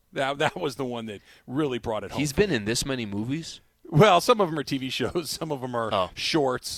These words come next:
Speaker 1: some of them are just
Speaker 2: First of
Speaker 1: little
Speaker 2: all,
Speaker 1: videos.
Speaker 2: can I just say, in your resume, if you have Karate Kid and My Cousin Vinny,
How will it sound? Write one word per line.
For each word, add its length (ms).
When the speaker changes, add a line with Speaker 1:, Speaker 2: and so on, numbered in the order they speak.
Speaker 1:
some 200
of 100
them 180
are 80
just 240
Speaker 2:
First 220
of 80
Speaker 1:
little 120
Speaker 2:
all, 40
Speaker 1:
videos. 180
Speaker 2:
can 140
I 120
just 200
say, 300
in 180
your 340
resume, 840
if 360
you 220
have 500
Karate 680
Kid 520
and 280
My 280
Cousin 480
Vinny, 500